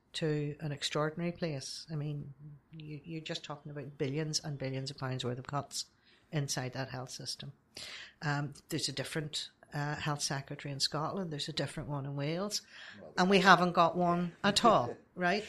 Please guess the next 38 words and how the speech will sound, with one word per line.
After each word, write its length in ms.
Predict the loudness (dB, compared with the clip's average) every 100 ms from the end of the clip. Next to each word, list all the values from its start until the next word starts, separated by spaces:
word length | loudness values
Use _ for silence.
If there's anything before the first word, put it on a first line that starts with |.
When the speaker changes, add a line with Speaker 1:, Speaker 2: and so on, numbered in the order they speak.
| -10 -18 -2
Speaker 1:
So 400 | 2 2 2 0 4
I 40 |
really 300 | 8 8 8
don't. 280 | 6 4 2
He 60 |
does 220 | 4 4 6
not, 400 | 4 4 -2 0
other 240 | 2 4 4
than 420 | 4 4 2 -2
as 300 | -2 0 -2
collectively 640 | 0 2 2 0 -6 -6 -4
Unison 520 | -4 -2 -2 -2 -4
is 220 | -4 -4 -4
the 80 |
largest 460 | -2 -2 -2 -4 -4
public 320 | -4 -4 -4
sector 340 | -2 -4 -6 -4
union 340 | -2 -2 -2
in 120 | -2
the 80 | 0
U 160 | -2 0
K. 460 | 2 4 4 0
Speaker 2:
Mm. 340 | -6 -16 -4 2
Speaker 1:
And 100 | 4
we 120 | 6
know 120 | 4
who 160 | 2 0
these 220 | -2 -2
ministers 480 | -2 0 -2 -2 -2
are. 180 | -2 -2
It's 140 | -4
not 100 | -4
Speaker 2:
Mm. 40 | -4
Speaker 1:
somebody 300 | -4 -6 -6
we 120 | -6
would 160 | -6
do 140 | -4 -4
di-, 180 | -4